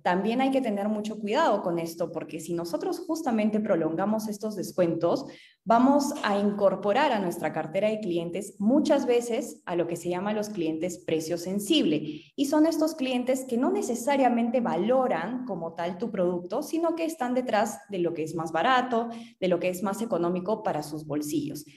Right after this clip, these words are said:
Y nosotros no queremos esa clase de clientes en realidad. Lo que queremos son clientes que a la larga se vuelvan en fieles promotores de nuestra marca. Es decir, que independientemente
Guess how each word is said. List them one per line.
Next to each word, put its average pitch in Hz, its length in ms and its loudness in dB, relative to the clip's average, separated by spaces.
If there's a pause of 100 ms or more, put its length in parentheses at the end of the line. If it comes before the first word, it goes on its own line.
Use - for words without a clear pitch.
(160)
Y - 60 -4
nosotros 320 380 0
no 339 140 4
queremos 339 440 2
esa 214 180 -2
clase 214 320 -2
de 247 100 0
clientes 165 480 -2
en 156 100 -4
realidad. 143 460 -2
Lo 180 140 -2
que 180 140 -2
queremos 285 440 4
son 233 240 0
clientes 220 800 -2
que 226 460 -2 (120)
a 240 120 0
la 247 120 4
larga 208 360 2
se 208 160 -4
vuelvan 180 400 0
en 254 220 -2
fieles 180 360 -2
promotores 151 520 -4
de 131 240 -4
nuestra 190 340 -4
marca. 254 360 2
Es 180 120 0
decir, - 340 -4
que 170 80 -2
independientemente 226 1400 0